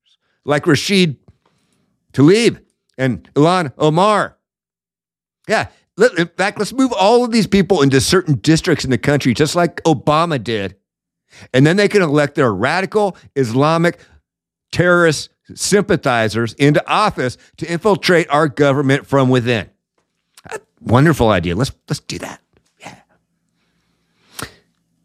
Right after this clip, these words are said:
And you say that Trump was an insurrectionist, that Trump was trying to overthrow the government?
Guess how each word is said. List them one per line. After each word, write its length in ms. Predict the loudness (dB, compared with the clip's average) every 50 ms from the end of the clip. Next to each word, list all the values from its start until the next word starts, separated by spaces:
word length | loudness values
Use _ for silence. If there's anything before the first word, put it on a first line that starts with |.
| _
And 140 | -2 2 4
you 100 | 4 4
say 260 | 4 2 2 2 2
that 140 | 2 0 -4
Trump 420 | -8 -8 -6 -2 -2 -2 -4 -6 -12 _ _ _ _ _ _ _ _ _ _ _ _ _ _ _ _ _ _ _ _ _ _ _ _ _ _ _ _ _ _ _ _ _ _ _ _ _ _ _ _ _ _ _ _ _ _ _ _ _ _ _ _ _ _ _ 0
was 120 | 2 2
an 60 | 2 4
insurrectionist, 640 | 2 0 2 2 2 0 0 2 0 0 0 0
that 300 | -4 -8 -8 _ _ _
Trump 380 | -2 0 0 0 0 -2 -4 -10 _ _ _ _ _ _ _ _ _ _ _ _ _ _ _ _
was 300 | 0 2 2 2 0 -4 _ _ _ _ _ _ _ -10
trying 220 | -4 -2 -2 0
to 80 | -2 -2
overthrow 400 | 0 0 0 0 0 0 0 2
the 100 | 2 0
government? 480 | 0 0 0 0 2 0 0 -2 -2